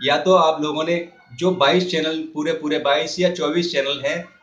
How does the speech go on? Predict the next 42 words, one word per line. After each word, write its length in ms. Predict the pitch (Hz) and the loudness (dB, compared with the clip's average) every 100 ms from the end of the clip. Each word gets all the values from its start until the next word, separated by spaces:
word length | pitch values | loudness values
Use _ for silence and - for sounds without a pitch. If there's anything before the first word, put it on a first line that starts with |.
| _ | _
वो 180 | 143 185 | 2 2
पूरे 300 | 185 156 175 | 2 -2 0
पूरे 240 | 160 156 160 | 0 0 4
आपने 340 | 147 143 160 | 4 2 -4
सब्सक्राइब 540 | - 139 139 143 147 147 | -4 -6 -2 0 0 0
नहीं 240 | 135 131 | -6 -6
किए 120 | 123 | -4
होंगे। 320 | 117 107 107 104 _ _ _ _ _ | -4 -6 -12 -20 _ _ _ _ _
और 220 | 151 180 147 | 2 2 2
अगर 240 | 151 185 | 4 6
आपने 340 | 180 165 175 185 | 6 4 4 2
वो 180 | 175 180 | 4 2
चाहे 300 | 175 160 170 175 | 2 4 4 2
बाईस 320 | - 175 185 | 4 4 4
चैनल 220 | 175 165 170 | 0 -2 -4
पूरे 240 | 156 170 | -4 -6
सब्सक्राइब 520 | 160 135 - 151 151 | -6 -8 -4 -2 -2
नहीं 260 | 147 143 156 | -2 -6 -6
किए 160 | 160 160 | -6 -2
हैं 180 | 180 | -2
तो 120 | 190 180 | -2 -2
हाथ 200 | 147 143 | 0 -2
जोड़ 200 | 143 139 | -2 -6
करके 360 | 139 131 147 147 | -6 -6 -6 -6
एक 120 | 135 | -2
बार 280 | 147 - - _ _ - | 0 -2 -6 _ _ 0
आपसे 420 | 139 156 - 190 | 4 4 2 -2
फिर 220 | 190 185 | 0 -2
मैं 140 | 196 185 | 0 0
निवेदन 400 | 160 156 147 147 | 0 -2 -2 -2
कर 100 | 143 | -2
रहा 200 | 147 143 | -2 -2
हूं 180 | 165 185 | -2 -2
कि 100 | 202 151 | -4 2
आप 200 | 151 151 | 2 2
वो 120 | 165 180 | -4 -6
सभी 260 | 143 147 | -6 -6
चैनल 260 | 143 131 131 | -6 -6 -8
को 180 | - 190 214 - _ | -6 -6 -6 -10 _
सब्सक्राइब 560 | - 143 - 139 139 113 | -10 -8 -6 -2 -2 -2
कर 80 | 120 | -6
लीजिए। 400 | 110 104 104 | -8 -8 -12